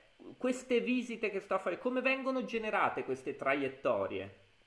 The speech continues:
capito? C'è un simulatore che ce le genera, e se c'è un simulatore è fedele a come le traiettorie verrebbero nel problema reale?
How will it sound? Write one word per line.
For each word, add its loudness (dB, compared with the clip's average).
capito? -2
C'è 2
un 2
simulatore 4
che -6
ce -6
le -2
genera, 2
e 2
se -6
c'è -2
un 0
simulatore 2
è 0
fedele 4
a 2
come 2
le 2
traiettorie 2
verrebbero 2
nel -4
problema -4
reale? 2